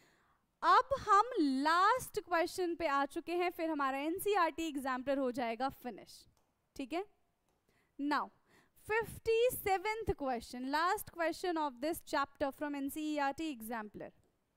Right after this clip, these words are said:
ओके, so क्या है फिफ्टी सेवंथ क्वेश्चन? An organic compound A on heating with concentrated H two S O four form the compound B, which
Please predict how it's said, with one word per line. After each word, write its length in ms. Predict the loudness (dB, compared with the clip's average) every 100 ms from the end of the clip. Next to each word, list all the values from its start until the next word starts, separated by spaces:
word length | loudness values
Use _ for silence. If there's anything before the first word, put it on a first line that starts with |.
| _ _ _ _ _ _ _ _ _ -8
ओके, 280 | -8 -8 -12 _ _ _ _ _ _ _ _ _
so 240 | -2 0 0 2
क्या 200 | 2 4 2
है 120 | 0
फिफ्टी 360 | -2 -4 -2 -2
सेवंथ 420 | 0 0 0 -4
क्वेश्चन? 500 | 0 0 0 -6 -8 -10 -18 -18 _ _ _ _ _ _ _ _ _ _ _ _ _ -20 -20 _ -20 _ _ -4
An 360 | 2 2 4 8
organic 520 | 8 8 2 4 2 0
compound 520 | -6 2 4 4 2 -2
A 200 | -2 2
on 200 | 2 2
heating 400 | 0 0 0 0
with 160 | 0
concentrated 580 | 2 0 0 -2 -2 -2
H 180 | -2 -2
two 100 | -4
S 120 | -4
O 60 | -2
four 220 | 0 -2
form 240 | 0 0 0
the 80 | -2
compound 500 | 0 2 2 0 -2
B, 200 | -4 -6 _ _ _ _ -4
which 340 | 4 4 6